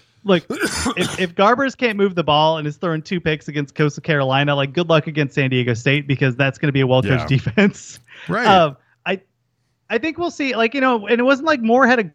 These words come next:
Speaker 1: great day. He was al-, almost fifty percent completion, two touchdowns, a pick. Um, I mean, U C L A was able to rush the ball, hundred fifty-three yards on the ground
Speaker 2: Yeah.
Speaker 1: against Coastal.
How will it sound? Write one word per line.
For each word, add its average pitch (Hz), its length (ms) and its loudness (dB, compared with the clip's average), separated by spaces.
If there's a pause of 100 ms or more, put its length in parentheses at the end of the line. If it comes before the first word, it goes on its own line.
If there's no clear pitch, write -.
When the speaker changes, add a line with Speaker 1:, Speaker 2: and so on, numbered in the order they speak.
(120)
Speaker 1:
great 170 380 0
day. 240 260 0
He 240 80 4
was 220 140 0
al-, 208 80 2 (680)
almost 233 280 0
fifty 226 260 0
percent 196 400 -2
completion, 160 500 0
two 180 160 2
touchdowns, 156 440 2
a 127 40 -6
pick. 147 460 -2 (400)
Um, 151 400 4 (460)
I 196 80 2
mean, 208 120 2
U 247 140 2
C 269 160 -4
L 247 100 4
A 233 80 4
was 175 260 2
able 190 200 0
to 165 80 0
rush 151 180 0
the 156 100 -4
ball, 135 220 2
hundred 175 260 -2
fifty-three 151 440 -4
yards 139 240 4
on 135 80 0
the 127 60 -4
ground 131 440 -2
Speaker 2:
Yeah. 139 60 -4
Speaker 1:
against 80 320 -4
Coastal. 143 640 0